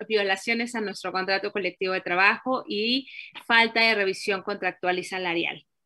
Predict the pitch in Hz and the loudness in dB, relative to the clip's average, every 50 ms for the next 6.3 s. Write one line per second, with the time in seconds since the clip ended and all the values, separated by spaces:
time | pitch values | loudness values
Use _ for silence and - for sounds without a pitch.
0 | _ _ _ _ - - _ _ _ _ _ - 208 220 233 226 - 262 277 311 | _ _ _ _ -20 -20 _ _ _ _ _ -4 0 2 4 6 6 6 4 4
1 | 285 - 294 277 262 - 285 262 - - - - - _ _ _ - - - - | 2 2 0 0 2 0 -2 -4 -4 -8 -12 -16 -18 _ _ _ -20 -12 -6 -2
2 | 214 220 226 214 208 202 208 214 208 196 196 196 196 196 190 190 190 165 - _ | -2 2 2 2 2 2 4 4 6 6 6 6 6 6 4 2 2 -2 -4 _
3 | _ _ _ _ _ - _ - _ _ _ _ _ - - - - - - 233 | _ _ _ _ _ -20 _ -20 _ _ _ _ _ -10 -8 -8 -6 0 2 2
4 | 233 240 254 254 254 254 254 247 220 220 220 226 226 226 240 240 240 220 - 202 | 4 4 4 4 2 2 2 0 0 2 2 0 2 2 2 4 4 2 0 -2
5 | 202 202 - 208 196 196 208 208 208 202 202 - - 202 190 190 196 220 226 208 | -4 0 2 2 4 4 4 0 0 -4 -6 -8 -6 -6 -2 2 4 6 6 6
6 | 202 185 180 170 170 | 6 4 2 0 0